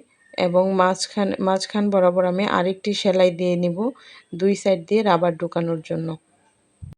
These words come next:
এখানে আমার কোমরের যতটুকু কাপড় তার অর্ধেক সমপরিমাণ নিয়ে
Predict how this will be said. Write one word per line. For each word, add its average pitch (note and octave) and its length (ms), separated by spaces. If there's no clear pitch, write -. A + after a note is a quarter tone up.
এখানে G#3+ 380
আমার G#3 240
কোমরের A3 480
যতটুকু G3+ 600
কাপড় G3 520
তার F#3 200
অর্ধেক F#3+ 580
সমপরিমাণ G3+ 760
নিয়ে F#3+ 220